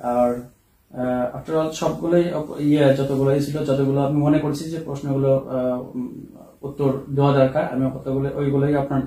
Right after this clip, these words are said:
আপনাকে করেছি। আহ, অসংখ্য ধন্যবাদ আপনাকে আপনার মূল্যবান সময় দেওয়ার জন্য। আর ইতিমধ্যে জানতে পারলাম যে আমাদের, আহ, নতুন হাই Commissioner উনি আসছেন,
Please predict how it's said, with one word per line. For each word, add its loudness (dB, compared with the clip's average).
আপনাকে -8
করেছি। -4
আহ, 6
অসংখ্য 2
ধন্যবাদ 2
আপনাকে 0
আপনার 0
মূল্যবান 2
সময় 0
দেওয়ার 0
জন্য। -2
আর 4
ইতিমধ্যে -2
জানতে 0
পারলাম 2
যে 0
আমাদের, 2
আহ, 2
নতুন -2
হাই -2
Commissioner 0
উনি -2
আসছেন, -4